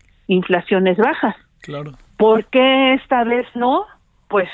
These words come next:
Speaker 1: justamente porque hay fuentes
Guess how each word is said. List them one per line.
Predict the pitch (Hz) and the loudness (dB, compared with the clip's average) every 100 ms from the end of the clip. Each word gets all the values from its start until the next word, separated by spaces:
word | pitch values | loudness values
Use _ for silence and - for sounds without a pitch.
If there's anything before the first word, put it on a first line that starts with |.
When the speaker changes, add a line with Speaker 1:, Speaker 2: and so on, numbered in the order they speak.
| - | -4
Speaker 1:
justamente | 233 - 240 220 220 208 233 | -4 -2 -6 -4 -6 -4 -4
porque | - 190 175 - 180 170 - - - 175 | -2 -6 -6 -4 -4 -4 -12 -20 -12 -2
hay | 185 190 | 0 -2
fuentes | - 262 247 220 226 226 | 0 0 0 -2 0 0